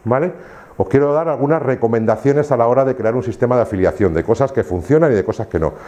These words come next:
Porque luego también, eh, otra de las configuraciones que tienes es que, por ejemplo, si tienes un WooCommerce, por cada producto tú puedes decidir si ese producto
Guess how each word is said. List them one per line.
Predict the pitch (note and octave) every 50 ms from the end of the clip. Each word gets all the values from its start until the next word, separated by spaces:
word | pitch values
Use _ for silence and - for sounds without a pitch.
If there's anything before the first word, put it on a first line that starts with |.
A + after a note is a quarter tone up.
| - - - - - - - -
Porque | - G#2 - - - G#2 - - - -
luego | - G#2+ A#2 C#3 D3+ F3
también, | F3 E3 D#3 E3 E3+ F3 F3+ - -
eh, | G2+ G#2 G2+ G2+
otra | - G3 A#2 B2+
de | B2
las | C3+ C3+
configuraciones | - C3 - C3+ B2+ C3+ C3 B2 - C3 C3 B2+
que | C3 B2
tienes | B2+ C3+ C3 -
es | A2+ -
que, | - G2
por | D#2+ F#2
ejemplo, | F2+ F#2+ A#2 G2+ F#2
si | F2+
tienes | G#2 A2 A2+ -
un | B2 A#2+ G2+
WooCommerce, | B2 - C3 C3+ C3 C#3+ D3 - - - - - - - - - -
por | B2 A2+ G#2+ -
cada | D#3+ E3+ F#3 F#3+
producto | F#3 F3 F3 F3 F#3+ F#3+ F#3+ - F3+ F#3
tú | F3+ - C3+ G#2+
puedes | C3 D3 D3 C3+
decidir | C3+ D3+ D3 - C3+ C#3 C#3+ D3 A#2+ -
si | - A2+ B2+
ese | C3 - D#3
producto | C#3+ C#3+ C3 C3 C#3+ D3 C#3+ - - E2+ D#2 -